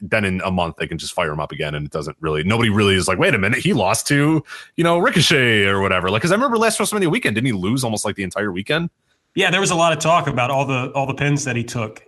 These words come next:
Speaker 2: in, um, where were we? In Orlando.
Speaker 1: Yeah.
Speaker 2: But obviously he came out fine.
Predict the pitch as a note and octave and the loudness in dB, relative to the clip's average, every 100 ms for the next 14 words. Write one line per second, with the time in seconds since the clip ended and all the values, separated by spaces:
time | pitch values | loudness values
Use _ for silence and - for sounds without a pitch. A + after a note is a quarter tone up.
0 | - C3 B2 B2 A#2+ A#2+ - A#2+ A2 G#2+ | -6 -4 -2 -2 -4 -6 -6 -4 -2 -2
1 | G#2+ G#2 - - - B2+ D3+ F#3 D#3+ C3+ | -4 -6 -10 -14 -6 -2 -2 -4 -2 0
2 | B2+ C3+ C3 A2+ A2 - - E3 C#3 C3 | 2 2 2 0 -2 -6 0 2 4 2
3 | A#2+ - D3 D#3 D3+ C#3+ C#3+ C#3+ A#2 C3+ | 0 0 2 2 4 2 2 0 0 2
4 | B2+ A2+ A#2+ | 2 0 -4